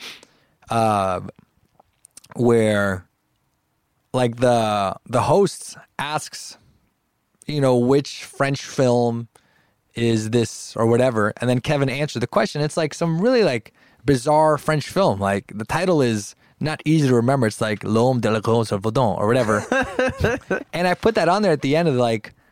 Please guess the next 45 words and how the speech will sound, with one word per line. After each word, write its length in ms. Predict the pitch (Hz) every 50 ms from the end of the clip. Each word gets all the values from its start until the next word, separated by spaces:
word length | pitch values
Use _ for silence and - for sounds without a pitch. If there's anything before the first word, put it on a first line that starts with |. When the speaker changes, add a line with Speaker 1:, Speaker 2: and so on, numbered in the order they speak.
| _ _ _
Speaker 1:
of 160 | - 127 123 127
my, 300 | 123 117 127 - - - -
after 340 | - 127 117 - - - 120
ninety-nine 400 | 117 127 135 135 131 127 123 117
questions, 260 | - - 185 175 -
I'm 60 | 143
like, 160 | 131 127 123 139
"All 60 | 135
right, 40 | 127
here's, 220 | 151 170 160 143
like, 140 | 151 139 -
question 340 | - 151 147 156 - 175 170
one 120 | 165 165
hundred. 380 | 156 180 214 190 131 117 120 117 - _ _
This 180 | - 123 107 139
one's 100 | 139 131
worth, 160 | 139 147 208
Speaker 2:
Yeah. 40 | 196
Speaker 1:
like, 240 | 143 135 135 139 -
you 80 | 151 131
know, 280 | 123 123 127 131 123 - - - - -
a 40 | 107
hell 160 | 107 131 143
of 60 | 147
a 20 | 147
lot 160 | 156 160 160
of 100 | 156 -
points." 440 | - 220 226 175 135 - - - - - - - - - - _ _ - _ _ _
Somebody 440 | - - - - 170 190 214 220 208
got 300 | 151 131 131 120 113 -
that 160 | - 104 101
question, 540 | - - 107 98 - - - 104 98 95 95 - _ _ _ _ _ _ _
and 100 | - 147
I'm 120 | 156 160 165
just 140 | 156 -
like, 220 | - 160 156 139 -
"That's 300 | - 160 180 - - - - _ _ - - -
friggin' 440 | 208 214 202 214 220 214 202 180 - _
insane, 1300 | 147 151 156 160 160 156 143 - - _ - - - - - - - 175 170 156 123 98 87 82 80 82
dude." 400 | 87 98 95 95 92 90 87 92 - _ _
Speaker 2:
I 220 | - 101 107 113
was 500 | 113 110 110 110 107 104 101 98 - - - _ _ _ _ _ _ _ _ -
very 200 | 117 110 101 90
shocked 560 | - - - 110 95 90 90 - - - -
by 460 | 98 90 92 92 92 92 95 98 -